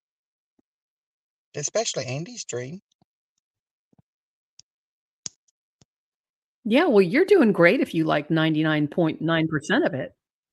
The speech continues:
Speaker 1: <laughs>
Speaker 2: Hey, can you tell us about any, um, there, there must be, <laughs> you're doing great, Sherry.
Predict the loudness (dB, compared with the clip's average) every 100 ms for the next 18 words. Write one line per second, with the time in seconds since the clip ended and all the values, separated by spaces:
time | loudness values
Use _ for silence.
0 | _ _ -20 -20 -10 -4 -4 -4 -6 -8
1 | -14 -14 -18 -14 -16 -16 _ -14 -12 -14
2 | _ _ _ 4 4 6 4 4 2 2
3 | 0 2 2 0 -2 -2 -2 0 -2 -4
4 | -10 _ _ 4 4 0 _ _ -20 -4
5 | 6 8 8 4 6 4 4 -12 -20 -20
6 | _ _ 6 10 10 10 10 6 4 2
7 | 4 4